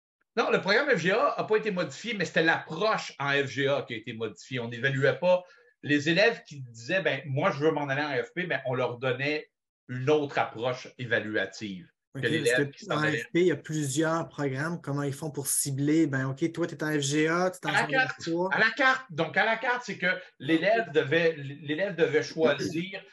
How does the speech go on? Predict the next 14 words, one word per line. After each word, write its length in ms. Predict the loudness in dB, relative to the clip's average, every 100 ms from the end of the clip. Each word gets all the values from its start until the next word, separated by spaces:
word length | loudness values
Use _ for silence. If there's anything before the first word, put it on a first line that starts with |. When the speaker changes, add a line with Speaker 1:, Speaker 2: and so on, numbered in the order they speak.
| _ _
Speaker 1:
trois 220 | 2 2
formations 520 | 4 2 2 0 -2 2
F 260 | 0 0 -4
P 300 | 0 0 0 _ _
qui 100 | -8
l'intéressaient 920 | -2 -2 2 2 2 0 0 -2 -2 -6 -4
et 80 |
il 40 | 0
y 60 |
avait 220 | 2 2 0
des 260 | -2 -4
activités 580 | -6 -6 -10 -8 0 0
à 120 | 0
faire. 380 | 0 2 2 -2